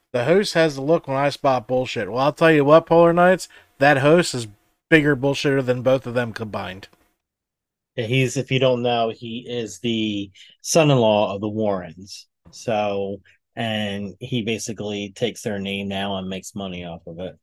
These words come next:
Speaker 1: Yep. Their, uh, New England research website is now tony spear dot com.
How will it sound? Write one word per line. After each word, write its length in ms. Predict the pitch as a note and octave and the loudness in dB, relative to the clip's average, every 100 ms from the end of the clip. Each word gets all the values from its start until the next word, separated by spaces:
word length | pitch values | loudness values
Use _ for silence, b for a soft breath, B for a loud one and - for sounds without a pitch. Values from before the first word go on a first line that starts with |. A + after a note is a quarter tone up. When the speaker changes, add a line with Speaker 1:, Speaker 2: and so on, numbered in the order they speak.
| _ F#3+ | _ -8
Speaker 1:
Yep. 160 | - _ _ _ _ _ _ b b b b | -8 _ _ _ _ _ _ b b b b
Their, 300 | B2+ C#3+ C#3+ | 0 4 6
uh, 640 | C#3+ C3+ C3 B2 B2 A2 G#2+ | 6 8 6 4 0 -2 -4
New 260 | C#3 D3 | 0 2
England 380 | D3 D3 C#3+ C3 | 2 2 0 -2
research 500 | C#3 C#3+ D3+ C#3 - | -4 -2 -2 -2 -2
website 540 | C#3+ C#3 - C#3+ D3 C3+ | 0 0 0 2 2 0
is 140 | A#2+ | -4
now 220 | B2+ B2+ | -4 -4
tony 320 | A#2+ D3 C3+ | -4 -6 -6
spear 360 | B2+ - C#3 C3+ | -4 -2 0 0
dot 220 | B2 B2 | 0 -4
com. 400 | - C3 C#3 D3 | -4 -2 -2 -4